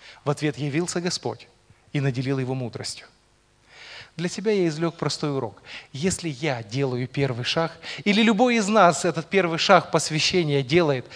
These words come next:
действительно так вот осознанно, взвешенно, трезво, не просто какие-то лёгкие слова, а действительно осознанное желание: "Господи, я хочу служить Тебе".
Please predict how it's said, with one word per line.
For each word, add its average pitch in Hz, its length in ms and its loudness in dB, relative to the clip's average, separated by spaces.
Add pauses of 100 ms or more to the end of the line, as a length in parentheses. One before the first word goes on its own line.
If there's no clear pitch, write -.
(140)
действительно 147 460 -4
так - 240 -4
вот 123 180 -8
осознанно, 120 680 -4 (300)
взвешенно, 127 640 -4
трезво, 151 420 2 (240)
не 208 140 2
просто 208 420 6
какие-то 185 400 2
лёгкие 180 380 6
слова, 196 400 6 (240)
а 170 100 8
действительно 202 480 6
осознанное 208 520 6
желание: 185 340 8
"Господи, 190 400 6
я 190 120 10
хочу 208 300 4
служить 185 380 0
Тебе". 123 260 -4